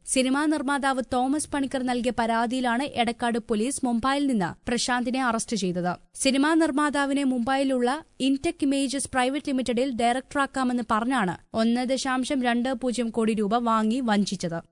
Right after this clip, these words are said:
തോമസ് പണിക്കർ നിർമ്മിച്ച സിനിമാക്കാരൻ എന്ന സിനിമയിൽ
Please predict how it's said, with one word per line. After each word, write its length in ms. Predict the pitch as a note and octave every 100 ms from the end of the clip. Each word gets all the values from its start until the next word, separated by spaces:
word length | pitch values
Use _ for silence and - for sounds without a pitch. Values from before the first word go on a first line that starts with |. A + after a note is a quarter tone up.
| -
തോമസ് 380 | D#4+ F#4+ A4+ -
പണിക്കർ 280 | F#4+ F#4
നിർമ്മിച്ച 200 | F4 D#4 D4 D4
സിനിമാക്കാരൻ 680 | C#4+ A#3+ C4+ D4+ D#4 D#4 D4+
എന്ന 180 | C#4 B3+
സിനിമയിൽ 500 | A#3+ A#3+ A3+ G3+ A#3